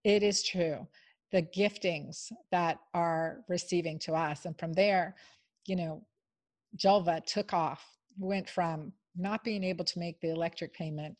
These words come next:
in, uh, January of twenty seventeen, me sending, you know, renting out my house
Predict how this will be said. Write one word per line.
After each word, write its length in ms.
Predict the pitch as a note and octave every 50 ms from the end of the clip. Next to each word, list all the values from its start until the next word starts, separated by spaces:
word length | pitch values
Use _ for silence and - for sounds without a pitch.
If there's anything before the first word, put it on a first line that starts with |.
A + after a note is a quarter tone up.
| - - - - _ -
in, 360 | F3 E3+ E3 D#3+ D#3 D#3+ D#3+ - - - _ _
uh, 220 | E3+ E3 D#3+ D#3 D#3+
January 640 | D3+ F3+ F3+ F3+ F3+ F3 E3+ E3 D#3+ D#3+ D#3+ D#3
of 100 | D3+ D3
twenty 320 | - - F#3 F3 E3+ E3+
seventeen, 680 | D#3 - E3+ D#3 D#3 D#3+ D3+ - F3+ E3 D#3+ D#3 D#3 D#3+
me 180 | F3 F#3+ G#3+
sending, 600 | G#3 - - F#3 E3 D#3+ D#3+ E3 D#3+ E3 E3 F3+ - - - - - _ _
you 100 | F#3+ E3+
know, 220 | E3 D#3+ D#3+ E3 E3+
renting 300 | F3+ F#3 G3 G3+ G3+ F#3+
out 180 | F3+ F3 - F3
my 160 | F3+ F3 F3
house 500 | - - F#3 F3+ E3 D#3+ G3 - - -